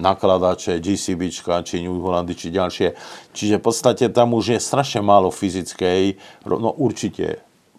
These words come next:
pozametať treba, pozbierať treba. A vytlačanie maštaného hnoja, všetko sa robí strojom. E, rozmetávanie maštaného hnoja, čo dakedy sme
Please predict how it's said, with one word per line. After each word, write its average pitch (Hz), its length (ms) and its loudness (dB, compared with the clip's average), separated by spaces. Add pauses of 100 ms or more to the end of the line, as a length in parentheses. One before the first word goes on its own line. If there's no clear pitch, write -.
(380)
pozametať 90 560 -4
treba, 87 480 0
pozbierať 87 640 -6
treba. 85 240 -4 (480)
A - 160 -2
vytlačanie 90 720 0
maštaného 87 640 -4
hnoja, 87 240 -4
všetko - 400 -6
sa 101 160 -2
robí 92 480 -2
strojom. 87 480 -4 (880)
E, 90 440 2
rozmetávanie 98 800 2
maštaného 92 600 -2
hnoja, 92 240 -2
čo - 120 -10
dakedy 90 440 -2
sme 90 280 -6